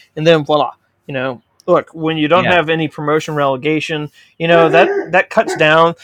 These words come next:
Speaker 1: the whole h-
Speaker 2: Right.
Speaker 1: need of having to worry about all of the matches being played out in that sort of sense. But it also means that,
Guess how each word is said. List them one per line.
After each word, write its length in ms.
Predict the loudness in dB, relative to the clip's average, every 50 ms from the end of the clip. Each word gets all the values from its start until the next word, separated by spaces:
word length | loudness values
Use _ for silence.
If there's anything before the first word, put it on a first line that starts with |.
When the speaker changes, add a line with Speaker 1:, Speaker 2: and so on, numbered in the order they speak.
| -18 -12 -10 -6 -2
Speaker 1:
the 380 | 0 0 0 0 -2 -4 -6 -8
whole 920 | -6 -2 0 2 4 4 4 4 4 4 4 4 4 4 4 2 2 0 -4 -12
h- 80 | -16 _
Speaker 2:
Right. 320 | -14 -12 -10 -8 -6 -4 -4
Speaker 1:
need 400 | -4 -2 -2 -2 -2 -4 -6 -8 _
of 800 | -6 -4 -2 0 0 2 2 2 2 2 2 2 0 -2 -4 -8 _ _ _ _ _ _ _ _ _ _ _ _ _ _ -8
having 380 | -2 0 0 0 0 -2 -6 -6 -6
to 100 | -6 -6
worry 220 | -2 -2 -2 0
about 420 | 2 4 6 6 6 6 4 2
all 260 | 0 0 0 2 2 0
of 100 | 0 -2
the 120 | -4 -6
matches 400 | -4 -4 -6 -6 -8 -10 -16 -18
being 340 | -16 -14 -12 -12 -12 -14 -14
played 400 | -16 _ -6 -6 -4 -4 -6 -10 _ -6
out 360 | -4 -2 0 0 -2 -2 -4 -8 -20
in 60 | -16 _
that 220 | -6 -6 -6 -6 -6
sort 220 | -8 -8 -8 -8
of 80 | -8 -10
sense. 220 | -10 -10 -10 -10
But 180 | _ -8 -8 -6
it 100 | -4 -2
also 840 | 0 0 0 0 -2 -4 -4 -2 -2 0 0 0 0 -2 -4 -6 -8
means 380 | -10 -10 -8 -8 -8 -8 -6
that, 280 | -4 -2 -2 -2 -4